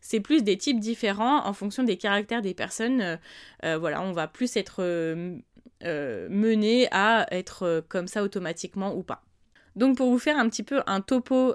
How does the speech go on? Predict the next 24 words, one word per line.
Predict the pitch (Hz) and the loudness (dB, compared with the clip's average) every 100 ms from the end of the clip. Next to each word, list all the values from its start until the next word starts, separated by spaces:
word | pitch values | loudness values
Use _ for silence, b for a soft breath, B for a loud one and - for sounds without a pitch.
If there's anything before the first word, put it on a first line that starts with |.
| 180 | -2
euh, | 160 | -4
de | 185 | -6
ces | 190 202 | -6 -4
deux | 185 247 | 0 0
grands | 208 233 240 240 | 2 2 0 0
caractères | 190 180 180 233 | -4 -8 -6 -4
avec | 190 170 156 | -2 -4 -4
l'argent, | 175 196 285 370 B B B B B | -6 0 0 0 B B B B B
c'est, | - 254 269 269 - | -4 2 4 2 0
euh, | 180 175 - | 2 0 0
le | 220 220 220 | -2 0 2
premier | 247 285 277 285 | 0 2 4 4
caractère, | 254 233 - 240 | 2 0 0 -2
quelqu'un | - 202 240 | -2 -2 0
qui | 247 190 | -2 -2
dépense | 196 202 208 202 | -4 -2 -4 0
beaucoup | 233 - 302 277 | 0 2 2 4
mais | 233 | 4
qui | - 208 | 0 -4
du | 220 | -2
coup | 226 269 254 214 | -2 -2 -2 -2
attire | 208 - 247 | -4 0 0
beaucoup | 208 214 - | 2 -2 0
d'argent, | 196 196 220 | 0 2 2